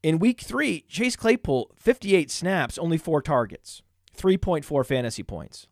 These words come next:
Last week, forty-nine snaps, but only four targets.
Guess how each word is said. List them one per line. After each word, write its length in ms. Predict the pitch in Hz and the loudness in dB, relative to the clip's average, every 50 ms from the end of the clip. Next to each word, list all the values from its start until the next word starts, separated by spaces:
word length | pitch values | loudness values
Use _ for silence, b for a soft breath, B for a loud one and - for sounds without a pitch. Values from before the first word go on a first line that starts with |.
| _ _ _ | _ _ _
Last 340 | - 170 262 208 196 - - | -2 0 2 2 0 0 -4
week, 320 | 123 95 - - _ _ _ _ _ _ _ | -8 -10 -12 -14 _ _ _ _ _ _ _
forty-nine 540 | _ - - - 113 123 143 160 165 180 185 | _ -14 -12 -10 -6 -6 -4 -4 -4 -4 -4
snaps, 380 | 175 - 226 240 247 226 - - | -6 -6 -6 -4 -4 -4 -6 -6
but 240 | 143 156 - - _ _ - | -6 -6 -6 -6 _ _ -12
only 340 | 117 120 131 131 139 143 | -10 -8 -6 -4 -4 -4
four 320 | 151 - - 156 160 165 165 | -4 -4 -2 0 0 0 2
targets. 640 | - 202 196 214 240 190 131 - - - - - | 2 4 6 6 6 4 0 -6 -10 -14 -18 -20